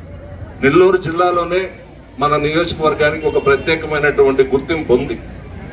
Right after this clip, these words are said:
ఎంత డబ్బెత్తుకొచ్చినా ఇక్కడ ఎవ్వరు కూడా లొంగేవాడు లేరు ఈ నియోజకవర్గంలో. చాలా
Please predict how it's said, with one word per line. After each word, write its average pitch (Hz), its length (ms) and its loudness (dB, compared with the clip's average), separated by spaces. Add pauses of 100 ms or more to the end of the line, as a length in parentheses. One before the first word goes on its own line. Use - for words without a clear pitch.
(520)
ఎంత 170 260 -2 (180)
డబ్బెత్తుకొచ్చినా 175 760 2 (500)
ఇక్కడ 135 180 2 (100)
ఎవ్వరు 143 420 2
కూడా 156 120 6 (120)
లొంగేవాడు 143 580 4
లేరు 139 240 6
ఈ - 100 0
నియోజకవర్గంలో. 127 760 2 (520)
చాలా 143 240 4